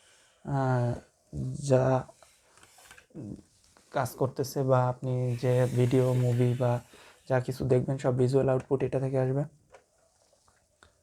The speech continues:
তো দেখেন, আমি এটার, আপনার নিচে দেখাই কানেক্টরগুলো একটু। দেখেন,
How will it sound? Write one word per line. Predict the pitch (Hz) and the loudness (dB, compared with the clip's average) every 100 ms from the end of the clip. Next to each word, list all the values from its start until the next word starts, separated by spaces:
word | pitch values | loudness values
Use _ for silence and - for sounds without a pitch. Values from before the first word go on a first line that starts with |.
| _ _ _ _ _ _ _ _ | _ _ _ _ _ _ _ _
তো | - | -12
দেখেন, | 143 143 147 147 | -8 -8 -6 -6
আমি | 135 | -4
এটার, | 117 - 160 | -6 -6 -12
আপনার | - - 139 | -14 -10 -6
নিচে | 131 127 135 | -4 -2 0
দেখাই | 127 139 | 0 0
কানেক্টরগুলো | 139 135 127 135 135 135 | -4 -4 -4 -4 -2 -2
একটু। | 135 - 165 - - - _ _ - _ _ _ _ _ _ _ _ _ _ _ _ _ - - _ _ _ - - _ _ _ _ _ _ _ _ _ _ _ _ _ _ _ - | -4 -10 -12 -14 -20 -20 _ _ -20 _ _ _ _ _ _ _ _ _ _ _ _ _ -18 -18 _ _ _ -20 -20 _ _ _ _ _ _ _ _ _ _ _ _ _ _ _ -14
দেখেন, | 170 156 139 - 147 | -10 -6 -6 -4 -6